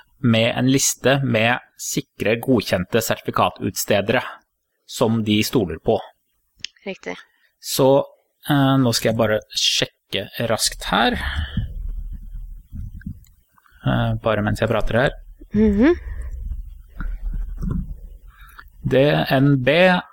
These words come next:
Speaker 1: sitt, eh, sertifikat er, eh, utstedet av Symantec, eh, internett, eh,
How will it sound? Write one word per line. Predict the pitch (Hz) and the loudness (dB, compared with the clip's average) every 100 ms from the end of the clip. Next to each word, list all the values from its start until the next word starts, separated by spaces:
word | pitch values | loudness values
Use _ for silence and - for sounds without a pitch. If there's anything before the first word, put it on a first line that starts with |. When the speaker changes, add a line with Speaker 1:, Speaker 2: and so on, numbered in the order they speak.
| _ _ _ _ _ _ _ _ _ _ _ _ _ _ _ _ _ _ - _ _ - _ _ | _ _ _ _ _ _ _ _ _ _ _ _ _ _ _ _ _ _ -20 _ _ -20 _ _
Speaker 1:
sitt, | - - 139 - - | -8 -2 -2 -2 0
eh, | 135 135 135 135 135 135 135 135 | 4 6 6 4 4 4 4 4
sertifikat | - 147 - 147 165 196 - - - - _ _ - - - - - - - - - - - | 2 -2 0 0 2 2 0 -12 -14 -18 _ _ -14 -10 -6 0 2 0 -2 -6 -6 -4 -4
er, | - 120 127 - - - - - _ _ _ | 0 2 0 -2 -12 -20 -20 -20 _ _ _
eh, | 135 | 0
utstedet | 131 120 - 127 127 151 | 4 4 4 4 4 2
av | 117 117 117 - | 2 2 2 -4
Symantec, | - 147 127 104 - 208 - - - - | -2 0 0 0 0 -2 -2 -6 -6 -4
eh, | - 117 117 117 113 113 110 | 0 2 2 2 2 2 0
internett, | 107 113 110 - - | -2 -2 -4 -4 -4
eh, | 110 110 113 | 0 2 0